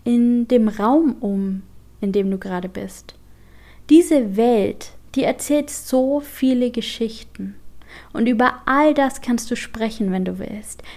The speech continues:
Die Themen, die werden dir nie ausgehen. Manchmal musst du nur den Blick schärfen und das wünsche ich dir.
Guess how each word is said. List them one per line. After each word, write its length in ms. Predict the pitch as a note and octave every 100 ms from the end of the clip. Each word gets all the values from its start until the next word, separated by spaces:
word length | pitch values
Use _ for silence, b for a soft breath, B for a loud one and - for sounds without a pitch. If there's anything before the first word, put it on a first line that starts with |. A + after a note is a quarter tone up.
| -
Die 140 | A#3+ A3
Themen, 560 | - D4+ F4+ C#4+ G3
die 140 | A3 A3
werden 260 | C4 B3+
dir 180 | C4 C4
nie 460 | B3 B3 D4 D4+ D4+ -
ausgehen. 840 | B3+ B3+ - - G3+ G3+ F#3+ F#3+ B B B
Manchmal 380 | A#3+ B3 C4 C#4
musst 320 | C4 B3+ -
du 40 | A#3+
nur 560 | A#3 B3+ C#4 D4 C#4+ C#4+ -
den 160 | A#3
Blick 260 | A#3 B3+ B3+
schärfen 580 | - F#3 F3+ F#3+ - A2+
und 120 | G#3
das 220 | A3+ -
wünsche 340 | G#3+ A3+ A3 -
ich 220 | - -
dir. 340 | - - G#3